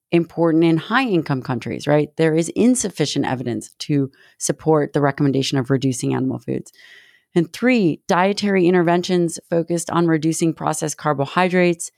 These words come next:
and, um, ass-, ass-,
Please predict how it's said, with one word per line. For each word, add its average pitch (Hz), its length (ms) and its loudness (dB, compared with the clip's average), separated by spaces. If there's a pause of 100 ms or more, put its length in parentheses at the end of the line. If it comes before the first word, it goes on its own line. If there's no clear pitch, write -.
(460)
and, 147 760 0
um, 143 480 -2 (260)
ass-, 147 200 -2 (300)
ass-, 147 360 -2